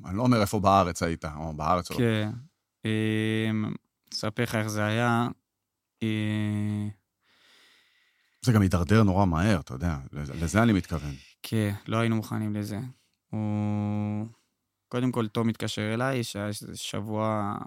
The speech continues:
Speaker 2: שב-, שבועיים לפני שזה קרה, התקשר אליי, והוא אמר לי, "אתה יודע שגדי בבית חולים, אף אחד לא יודע."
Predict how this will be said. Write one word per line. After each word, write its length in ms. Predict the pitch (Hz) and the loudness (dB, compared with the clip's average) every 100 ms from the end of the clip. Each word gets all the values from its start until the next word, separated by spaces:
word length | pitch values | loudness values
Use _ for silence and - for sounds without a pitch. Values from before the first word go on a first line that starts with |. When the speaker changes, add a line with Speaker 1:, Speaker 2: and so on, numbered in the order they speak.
| - _ _ _ _ _ _ _ _ _ _ _ _ _ _ _ _ _ _ | -16 _ _ _ _ _ _ _ _ _ _ _ _ _ _ _ _ _ _
Speaker 2:
שב-, 880 | - - - - - - 101 113 - | -16 -14 -14 -12 -8 -6 -6 -6 -12
שבועיים 420 | - 110 110 113 | -4 2 2 2
לפני 200 | 110 113 | 0 -2
שזה 220 | - 104 | -4 -6
קרה, 380 | 107 113 143 151 - _ _ _ _ | -4 -2 -2 -4 -8 _ _ _ _
התקשר 480 | - 120 - - 160 | -14 -10 -6 -4 -2
אליי, 280 | 156 160 131 | 0 0 2
והוא 160 | 120 | 0
אמר 160 | 123 139 | 0 -2
לי, 100 | 135 | -4
"אתה 120 | - | -6
יודע 220 | 113 - | -6 -6
שגדי 360 | - 123 139 135 | -4 -4 -2 -2
בבית 300 | 113 120 - | -2 -2 -4
חולים, 420 | - 113 160 131 | -4 -2 0 0
אף 140 | 117 | -2
אחד 140 | - 120 | -4 -6
לא 120 | 113 | -6
יודע." 360 | - - 165 | -6 -4 -4